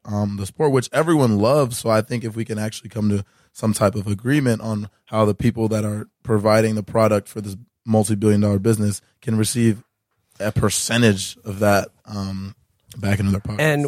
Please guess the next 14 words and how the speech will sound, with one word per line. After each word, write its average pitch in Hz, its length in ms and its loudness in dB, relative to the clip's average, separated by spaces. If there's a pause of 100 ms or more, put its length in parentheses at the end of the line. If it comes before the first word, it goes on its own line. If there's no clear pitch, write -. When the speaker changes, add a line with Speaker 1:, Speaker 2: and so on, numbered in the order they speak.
Speaker 2:
you 175 120 -2
know, 147 80 2
when 147 120 2
you 143 80 -6
talk 170 240 -2
about, 139 520 -2
uh, 110 100 -16 (560)
athletes 135 420 -6
as, 113 200 -4
as 107 240 -10
workers 117 540 -2
for, 98 480 -10
you 123 100 -12
know, 87 200 -10